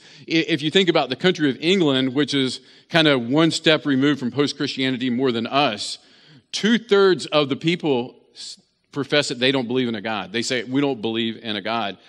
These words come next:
I was watching a documentary over the last few days on Charles Spurgeon, the famous pastor from England.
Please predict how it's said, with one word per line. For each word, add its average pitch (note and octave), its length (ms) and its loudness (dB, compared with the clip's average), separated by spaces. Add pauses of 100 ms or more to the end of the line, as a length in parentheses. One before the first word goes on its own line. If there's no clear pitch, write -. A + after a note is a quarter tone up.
(200)
I D3 80 4
was C3+ 160 0
watching D3+ 380 2
a B2 80 -4
documentary C3 920 0 (200)
over C3 100 -4
the A#2+ 80 0
last A#2+ 240 0
few C3 80 -4
days A#2 300 -2
on A2+ 200 -8
Charles B2 380 -6
Spurgeon, G#2 640 -8 (260)
the A2 80 -18
famous B2 320 -2
pastor B2 420 -4
from G#2 200 -12
England. A2 540 -6